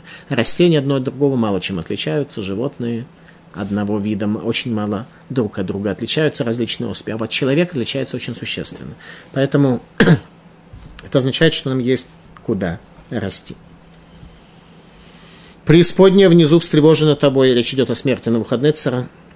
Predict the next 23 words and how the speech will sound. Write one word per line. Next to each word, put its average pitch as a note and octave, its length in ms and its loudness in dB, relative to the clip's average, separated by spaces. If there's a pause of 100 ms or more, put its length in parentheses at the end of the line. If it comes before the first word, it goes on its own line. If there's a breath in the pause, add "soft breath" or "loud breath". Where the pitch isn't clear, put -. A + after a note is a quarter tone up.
(120)
чтобы D#3 340 4
встретить F3 460 2
тебя D#3 300 4
при D3 380 2
входе D3+ 420 2
твоем, C#3 460 2
разбудила C#3+ 680 4
для D3 160 2
тебя C3+ 320 0
усопших D#3+ 920 0
всех - 540 2
вождей C3 460 2
земли, A#2 400 2
подняла B2+ 440 2
всех A#2+ 280 -4
царей G#2+ 300 -2
народов C3+ 520 0 (340 loud breath)
с - 140 -8
престолов A2+ 680 -2
их. - 240 -12 (300 loud breath)
Когда C3+ 260 0
Навуходоносор B2+ 600 0
окажется G#2 760 -6